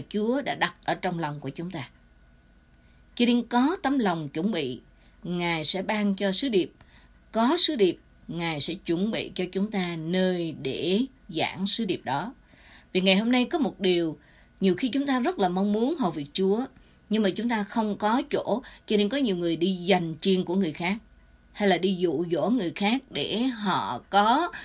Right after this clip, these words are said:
tham dự với mình. Nhưng mà ở đây chúng ta thấy đời sống của Giăng Baptist, ông được sự vận hành của Đức Thánh Linh, sự sức giàu của Ngài, và Chúa đã kéo những người đó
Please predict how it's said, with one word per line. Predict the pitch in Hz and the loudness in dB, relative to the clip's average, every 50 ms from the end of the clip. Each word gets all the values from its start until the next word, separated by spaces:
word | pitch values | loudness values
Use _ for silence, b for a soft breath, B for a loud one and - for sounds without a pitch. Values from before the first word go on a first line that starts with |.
| B B B B B | B B B B B
tham | - 254 269 262 254 240 | 0 2 2 4 4 2
dự | 190 185 139 - | 2 0 0 0
với | 170 202 247 | 0 0 2
mình. | 247 202 175 156 139 B B B B | 2 2 2 0 -2 B B B B
Nhưng | - 262 262 | 2 4 4
mà | 247 | 4
ở | 247 | 4
đây | 277 269 | 4 2
chúng | 262 302 330 | 0 -2 -2
ta | 294 277 269 | 0 0 0
thấy | 269 277 277 285 311 359 392 - B B B B - | 0 0 0 2 2 0 -2 -4 B B B B -2
đời | 175 180 185 180 | 2 2 4 4
sống | 175 - 254 269 330 - | 4 2 2 0 0 -2
của | 226 | -4
Giăng | 214 240 247 247 | -2 0 0 0
Baptist, | 262 294 294 - 339 381 381 - B B B B _ _ _ | 0 -2 0 2 2 2 2 -2 B B B B _ _ _
ông | - 247 262 262 247 202 | 0 2 4 4 2 2
được | 180 165 147 - | 0 -2 0 0
sự | - 143 131 127 | 0 0 0 -4
vận | 117 147 175 - - 180 175 | -2 -2 -2 -2 -2 -2 -2
hành | 190 180 165 160 147 | -2 -2 -2 -4 -4
của | 147 139 147 | -6 -8 -6
Đức | 175 233 233 - | -6 -8 -8 -4
Thánh | - 311 302 | -4 -2 0
Linh, | 269 254 247 240 | 2 2 2 0
sự | - - 160 | 0 0 -2
sức | 160 - - - 359 359 - | 0 0 0 0 0 -2 2
giàu | - 202 180 147 | 4 4 4 4
của | - - 143 | 2 -2 -4
Ngài, | 202 208 175 151 139 B B B B | -2 -2 -2 -2 -4 B B B B
và | - 160 151 - | -8 -8 -4 -2
Chúa | 196 214 254 | -2 -2 0
đã | 240 170 170 - - - | 0 -2 -6 -6 -6 -2
kéo | 240 254 302 330 339 262 | 0 2 2 2 2 0
những | 196 180 175 | 0 0 -2
người | 170 156 | -2 -2
đó | 147 131 156 175 214 269 | -2 -2 -2 -2 -2 -4